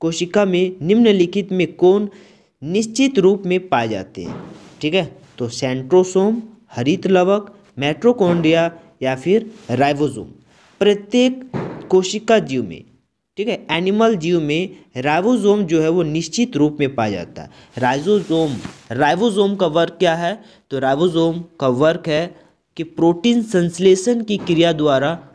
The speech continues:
प्रोटीन का उत्पादन करता है, इसलिए तो इसको बोला जाता है प्रोटीन फैक्ट्री। राइबोसोम को प्रोटीन फैक्ट्री भी कहा जाता है। ठीक है, अगला क्वेश्चन देख लेते हैं, क्वेश्चन नंबर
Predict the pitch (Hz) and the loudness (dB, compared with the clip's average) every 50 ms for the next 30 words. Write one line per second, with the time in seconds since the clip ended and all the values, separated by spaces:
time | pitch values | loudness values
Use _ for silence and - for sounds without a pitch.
0 | _ _ - 185 185 196 190 202 226 226 233 226 226 226 220 226 - 143 139 139 | _ _ 2 4 4 4 2 -2 -4 -2 -2 -2 -2 -4 -4 -2 0 2 2 2
1 | 147 156 170 170 - _ _ _ _ - 151 143 - - 143 131 123 127 143 139 | 0 -2 -4 -8 -14 _ _ _ _ -14 -14 -12 -6 -4 -2 0 0 0 -2 -2
2 | 131 - 123 107 - - 104 95 92 87 85 110 - - - - - 160 - 220 | -4 -6 -6 -8 -8 -10 -10 -10 -10 -10 -14 -16 -20 -20 -14 -10 -8 -6 -4 0
3 | 220 240 240 240 247 214 190 190 - - 185 175 180 175 175 175 175 175 175 170 | 0 2 2 2 2 2 2 2 2 2 2 4 4 4 4 4 2 2 0 0
4 | 170 165 170 - 156 156 156 160 170 160 156 - 156 131 - - - 143 147 117 | 0 0 -2 -2 -2 -2 -2 -4 -6 -6 -6 -4 -4 -4 -4 -6 -6 -4 -4 -4
5 | 95 - - - _ _ _ - 113 123 139 156 190 208 - 170 165 160 151 139 | -4 -8 -14 -20 _ _ _ -6 -4 -2 0 2 2 2 2 2 0 0 -2 -2
6 | - 147 165 190 285 302 - - - - _ _ _ - 175 180 185 185 - 226 | 0 2 2 2 2 0 -6 -14 -20 -20 _ _ _ -2 0 0 0 0 -2 -2
7 | 240 262 294 285 - - - - 143 139 - - - 170 185 214 185 147 147 147 | -2 -2 -4 -6 -10 -10 -6 -2 -2 -2 -4 -6 -8 -4 -2 -2 0 2 0 0
8 | 165 180 - - - 127 120 120 107 107 98 92 - - 82 87 - - _ _ | 0 -2 -6 -4 -2 -2 -2 -2 -2 -6 -8 -10 -12 -14 -16 -16 -16 -20 _ _
9 | _ _ _ _ - 135 135 180 202 214 208 - - - - - _ _ _ - | _ _ _ _ -10 -6 -4 -2 -2 -4 -6 -14 -20 -20 -20 -20 _ _ _ -8
10 | 127 143 160 185 185 190 208 - 220 208 214 214 220 226 220 214 220 214 214 226 | -4 -2 -2 0 0 -2 -2 0 0 2 2 2 2 2 0 0 0 0 0 0
11 | 226 220 220 - 156 156 156 - 214 214 208 185 170 156 156 156 160 180 | -2 -4 -4 -2 -2 -2 0 0 0 0 0 0 0 0 0 0 0 -2